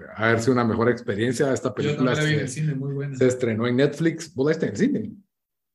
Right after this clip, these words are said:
Speaker 2: No, la de, la que recom-, la que recomendó Dan.
Speaker 1: Ah, no. Pero All Quiet on the Western Front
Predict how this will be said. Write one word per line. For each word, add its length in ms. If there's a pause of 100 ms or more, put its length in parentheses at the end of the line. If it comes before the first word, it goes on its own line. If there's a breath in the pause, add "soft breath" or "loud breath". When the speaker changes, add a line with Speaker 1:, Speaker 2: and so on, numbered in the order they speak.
(240)
Speaker 2:
No, 140
la 160
de, 340
la 100
que 100
recom-, 440
la 160
que 60
recomendó 480
Dan. 240
Speaker 1:
Ah, 340
no. 300 (280 soft breath)
Pero 160
All 220
Quiet 260
on 80
the 60
Western 400
Front 340